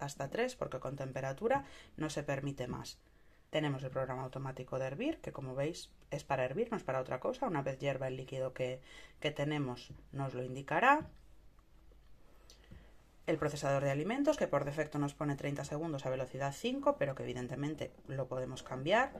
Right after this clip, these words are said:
desde diez segundos hasta un minuto, y la velocidad, pues podemos ir desde velocidad cuatro hasta velocidad seis.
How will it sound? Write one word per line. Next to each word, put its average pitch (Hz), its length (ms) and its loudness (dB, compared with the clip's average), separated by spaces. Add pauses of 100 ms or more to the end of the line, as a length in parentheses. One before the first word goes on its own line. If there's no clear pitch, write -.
(600)
desde 135 320 2
diez 139 180 2
segundos 139 480 0
hasta 127 180 -6
un 127 100 -2
minuto, 277 580 6
y 147 60 -2
la 131 120 2
velocidad, 135 720 2
pues 131 120 -2
podemos 131 360 -2
ir 143 100 0
desde 123 160 -4
velocidad 123 480 -4
cuatro 285 420 2
hasta - 200 -4
velocidad 123 420 -2
seis. 127 560 -8